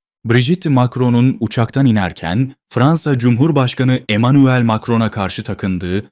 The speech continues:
soğuk tavır dikkatleri çekti. Macron, bu görüntülerle kendi liderlik zayıflığını daha net göstermiş oldu. Macron,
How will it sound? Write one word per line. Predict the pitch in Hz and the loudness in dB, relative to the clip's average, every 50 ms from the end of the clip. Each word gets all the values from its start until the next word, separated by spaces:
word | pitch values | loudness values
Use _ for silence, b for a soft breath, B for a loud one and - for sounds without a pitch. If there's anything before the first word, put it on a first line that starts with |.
| _ _ - | _ _ -10
soğuk | - - 117 110 127 147 - - | -6 -2 2 4 4 2 2 0
tavır | - 120 110 120 120 113 101 | -2 -2 0 0 0 0 -2
dikkatleri | 101 - - 98 90 - - 95 90 87 | -4 -4 -4 -8 -6 -6 -4 -6 -4 -6
çekti. | - - 73 76 - - - 69 _ _ _ _ _ - | -6 -10 -12 -12 -12 -12 -14 -14 _ _ _ _ _ -6
Macron, | - 92 90 - - 104 104 120 139 135 - _ _ _ - - | -4 -4 -2 -2 -2 0 2 2 2 0 -2 _ _ _ -4 0
bu | 135 196 | 2 4
görüntülerle | 175 175 147 135 131 120 - 117 104 92 80 78 78 85 98 113 113 | 4 4 4 4 4 2 2 0 0 0 -2 -2 -4 -4 -4 -4 -6
kendi | - - 117 110 123 131 190 196 | -6 -4 -2 0 0 2 2 2
liderlik | 175 151 135 135 127 120 117 123 120 | 2 0 0 0 0 0 -2 -2 -4
zayıflığını | - 120 113 110 107 - - 113 113 117 123 120 | -4 -4 -2 -2 -2 -4 -4 -4 -2 -2 -2 -2
daha | 113 101 104 151 | -2 0 0 2
net | 180 160 127 - - | 2 2 0 0 -2
göstermiş | 110 98 - - - 90 82 78 80 - - - | -4 -4 -4 -4 -6 -8 -8 -8 -8 -10 -8 -10
oldu. | 78 73 64 - 67 - _ _ _ _ _ _ _ _ _ _ - | -10 -10 -10 -14 -16 -18 _ _ _ _ _ _ _ _ _ _ -6
Macron, | 101 90 90 - - 90 95 123 156 | -4 -4 -4 -4 -6 -4 -4 -4 -6